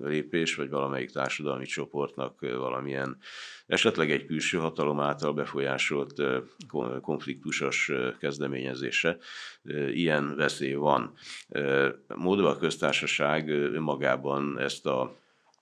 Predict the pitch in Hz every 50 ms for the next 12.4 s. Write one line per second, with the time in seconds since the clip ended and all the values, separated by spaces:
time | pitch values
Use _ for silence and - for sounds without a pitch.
0 | _ _ _ - - - - 80 80 65 71 73 71 67 64 - 85 85 80 76
1 | 67 65 80 76 73 69 - - 71 67 69 71 69 - 73 65 64 - - 69
2 | 67 69 73 73 69 67 - - 76 69 69 69 71 73 76 73 - 71 69 71
3 | 69 65 67 65 64 65 71 67 64 65 67 64 - - - - - 71 67 73
4 | 78 98 98 - - - - - - - - - 71 - 82 76 73 73 71 69
5 | 73 73 71 71 73 76 73 71 73 65 69 - 71 67 65 67 67 65 65 65
6 | 65 65 64 - - - 69 65 64 64 64 64 69 73 71 - - 71 65 65
7 | - 71 65 65 65 65 64 - 67 65 - - 69 67 67 - - 73 67 65
8 | 73 78 82 87 90 - - - - - - - _ - 85 76 71 76 73 73
9 | 73 69 69 69 65 69 67 67 71 71 - - - - 73 67 65 64 - -
10 | - - - 78 69 65 73 73 71 67 62 67 65 67 67 71 76 - - -
11 | - - - _ _ - - 65 64 64 64 62 60 64 65 67 - - 76 67
12 | 65 67 - 71 65 64 60